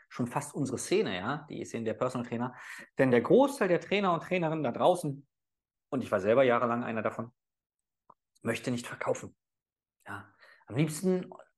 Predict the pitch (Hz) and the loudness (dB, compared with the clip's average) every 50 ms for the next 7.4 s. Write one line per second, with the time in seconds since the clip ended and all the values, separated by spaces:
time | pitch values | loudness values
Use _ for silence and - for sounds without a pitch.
0 | _ - - - - - - 127 131 135 131 127 131 123 135 151 151 131 - - | _ -20 -18 -14 -8 -2 0 2 2 2 2 2 2 0 0 0 0 -2 -2 -2
1 | 131 131 139 135 - - - 120 123 135 147 - - - 165 156 135 143 139 139 | -2 -2 -4 -4 -8 -8 -4 -2 0 0 0 -2 -4 -6 -4 0 0 0 0 0
2 | 131 - - - - - 104 92 90 101 127 123 113 104 117 143 180 190 123 117 | -4 -8 -18 -18 -16 -12 -10 -8 -4 -2 0 0 2 4 6 6 6 6 4 0
3 | - 139 135 139 139 135 - 131 - 131 - - 160 156 151 - 131 131 139 131 | 0 0 -2 -2 -2 -4 -6 -8 -8 -8 -4 -2 -2 -2 -2 -4 -4 -4 -6 -4
4 | - 127 131 131 147 175 180 175 185 - - 160 156 - 147 143 143 147 - - | -2 -2 0 2 2 2 0 0 -2 -4 -6 -8 -8 -6 -6 -6 -6 -8 -14 -20
5 | - - - - 143 135 185 - - 156 123 175 185 - 180 156 175 156 - - | -20 -10 -4 -2 0 0 2 4 4 4 6 4 2 2 0 0 0 -2 -2 0
6 | - 175 170 185 185 180 - 147 143 139 147 165 175 175 156 147 151 - - 151 | 0 2 4 4 2 2 0 -4 -4 -4 0 0 0 2 0 -2 -2 -2 -4 -4
7 | 151 - - 156 147 151 151 - | -4 0 4 4 4 4 2 -4